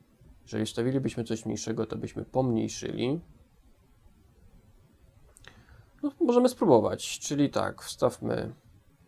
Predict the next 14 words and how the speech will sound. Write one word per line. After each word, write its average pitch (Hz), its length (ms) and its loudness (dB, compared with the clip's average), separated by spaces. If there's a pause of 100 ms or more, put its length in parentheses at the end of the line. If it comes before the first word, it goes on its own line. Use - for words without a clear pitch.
(240)
czyli 120 140 -6
będziemy 117 280 2
mieć 113 240 -2
x - 200 -8
kwadrat 113 440 -2
plus - 400 -10
y 113 320 -4
kwadrat, 117 680 -4 (800)
mm, 110 320 -4 (200)
dodać 113 680 -2
jeden 117 520 0
plus 117 640 -4
x - 400 -8
y - 460 -2